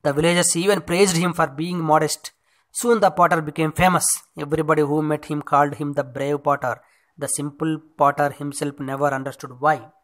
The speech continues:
"పాటర్ నేను డాంకీని మాత్రం తీసుకొచ్చిన, టైగర్ని తీసుకురాదని" చెప్పినా కానీ ఎవరో నమ్మట్లే.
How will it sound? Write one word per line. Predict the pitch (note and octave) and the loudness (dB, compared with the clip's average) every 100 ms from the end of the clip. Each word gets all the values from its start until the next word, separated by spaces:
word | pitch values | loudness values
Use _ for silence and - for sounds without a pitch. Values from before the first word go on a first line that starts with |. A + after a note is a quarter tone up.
| _ - | _ 2
"పాటర్ | D#3 D#3+ E3 | 4 4 2
నేను | D#3+ D#3 | 0 0
డాంకీని | D3 D3 D#3+ E3 | 2 2 0 0
మాత్రం | D#3+ E3 | 0 0
తీసుకొచ్చిన, | D#3 D#3 - D3 D3+ C#3 | -4 -4 -4 -4 -4 -4
టైగర్ని | C3 D#3 D3+ E3 | -2 0 0 0
తీసుకురాదని" | D#3 - D#3 D3 | -4 -2 0 0
చెప్పినా | C#3+ D3+ C#3+ C#3 | -2 -8 -6 -6
కానీ | C#3 D3+ - _ _ - | -6 -8 -12 _ _ -8
ఎవరో | C#3 D3 | 0 0
నమ్మట్లే. | C#3+ C3+ C#3+ - C#3 | 2 -2 -2 -4 -12